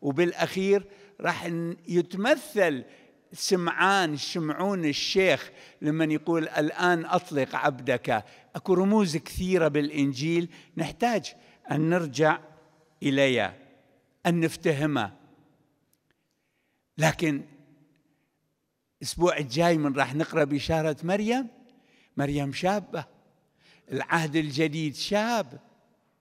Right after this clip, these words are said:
العهد الجديد حزيق،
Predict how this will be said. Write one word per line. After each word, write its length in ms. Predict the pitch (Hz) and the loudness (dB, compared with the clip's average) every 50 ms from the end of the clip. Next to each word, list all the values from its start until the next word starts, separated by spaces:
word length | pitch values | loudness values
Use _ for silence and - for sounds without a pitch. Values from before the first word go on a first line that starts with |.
| _ _ _ _ _ - - - - - | _ _ _ _ _ -20 -20 -20 -10 -6
العهد 420 | 170 185 - - 208 214 208 165 190 | -4 -4 2 2 4 2 4 4 4
الجديد 760 | 196 190 175 135 151 196 190 175 190 208 214 208 180 147 - - - _ - | 2 2 2 2 4 4 4 4 0 -2 -2 -2 -4 -6 -10 -18 -20 _ -6
حزيق، 760 | - 185 208 175 151 233 277 294 277 233 - - - - - | 2 2 2 4 6 8 8 8 8 8 6 4 -4 -16 -16